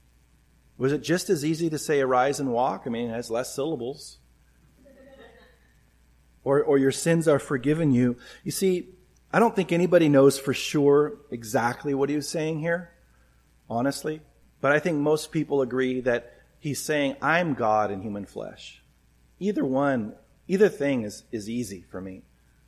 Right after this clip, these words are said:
I could do one or I could do the other. The one thing that, in a way, where it's, it is easier to say, "Your sins are forgiven you," is that it's not verifiable, is it? No one can say, "That didn't work."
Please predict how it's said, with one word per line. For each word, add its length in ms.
I 120
could 160
do 140
one 220
or 60
I 80
could 160
do 120
the 180
other. 320
The 80
one 240
thing 280
that, 380
in 120
a 80
way, 320
where 160
it's, 200
it 280
is 220
easier 400
to 100
say, 480
"Your 140
sins 300
are 60
forgiven 440
you," 120
is 100
that 140
it's 160
not 320
verifiable, 720
is 140
it? 160
No 140
one 140
can 180
say, 440
"That 140
didn't 240
work." 380